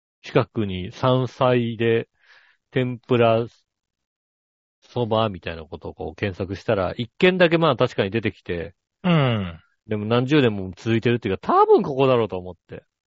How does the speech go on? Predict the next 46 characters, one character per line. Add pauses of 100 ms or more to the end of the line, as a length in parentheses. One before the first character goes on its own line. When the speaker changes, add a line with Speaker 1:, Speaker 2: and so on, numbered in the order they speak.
Speaker 2:
う
ん。 (1160)
Speaker 1:
で、
行
っ
た
ん
で
す
ね。 (380)
Speaker 2:
お (360)
う。 (1120)
Speaker 1:
で、
確
か
に
あ
の、
山
菜 (240)
そ
ば
み
た
い
な、
山
菜
と
天
ぷ
ら (640)
と
そ
ば
み
た
い
な
セ
ッ
ト
が
あ
っ (160)
て。